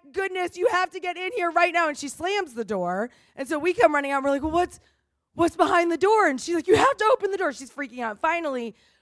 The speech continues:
one of us gets brave enough to open the door. And this is what we find. Steve ha-, and his friend had driven down, and they screwed a giant plywood over our door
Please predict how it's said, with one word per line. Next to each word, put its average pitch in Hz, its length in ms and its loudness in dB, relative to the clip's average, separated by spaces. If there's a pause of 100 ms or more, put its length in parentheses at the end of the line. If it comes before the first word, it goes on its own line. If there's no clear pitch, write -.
(120)
one 302 180 4
of 302 60 2
us 302 140 2
gets 285 180 -12
brave 247 240 0
enough 233 180 -4
to - 120 -4
open 262 240 -4
the 240 80 -4
door. 233 220 0
And 185 140 -2
this 415 160 0
is 330 120 -8
what 269 160 0
we 247 80 -6
find. 208 640 -4 (1700)
Steve 403 560 2 (240)
ha-, - 220 -4
and 311 180 6
his 320 180 -2
friend 349 460 4
had 294 180 -2
driven 415 460 -2
down, 247 560 0 (260)
and 339 200 -4 (420)
they 359 200 -4
screwed 392 540 -4
a 359 120 -4
giant 370 880 -2 (220)
plywood 330 1000 -2 (240)
over 370 300 2
our 302 260 4
door 277 500 0